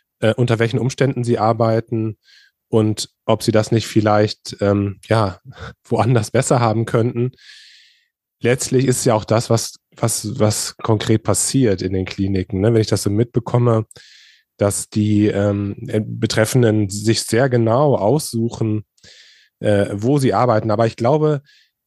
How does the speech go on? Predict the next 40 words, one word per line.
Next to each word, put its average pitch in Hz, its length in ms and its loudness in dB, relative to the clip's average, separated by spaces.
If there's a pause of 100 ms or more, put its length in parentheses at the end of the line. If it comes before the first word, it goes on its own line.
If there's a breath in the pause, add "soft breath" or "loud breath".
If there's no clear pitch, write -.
natürlich 127 640 -2 (400)
nicht 135 320 -2
immer 139 160 2
unter 127 200 2
den 123 160 0
richtigen, 120 680 -4
oder 85 220 -6
richtigen, 104 300 0
aus 87 140 0
meiner 110 240 2
Sicht 113 240 0
richtigen 117 400 2
Aspekten, 104 580 -2
ne? 123 160 2
Weil 117 100 2
du 120 60 0
es 117 100 -4
gerade 117 180 2
gesagt 117 340 0
hast, 107 100 -2
es 107 140 -4
kann 151 180 -2
natürlich 135 360 2
schon 202 280 0
sein, 120 260 0
dass 117 160 -4
man 120 220 0
in 123 140 -4
der 113 100 0
kleinen 131 480 0
Klinik, 143 520 -2 (1200)
ähm, 110 560 0 (480)
jetzt - 280 -2
in 113 200 2
einem, 107 360 2
in 110 180 -2
einem, 104 240 -2
äh, 101 180 -2
kleineren 110 440 2
Krankenhaus 123 920 -2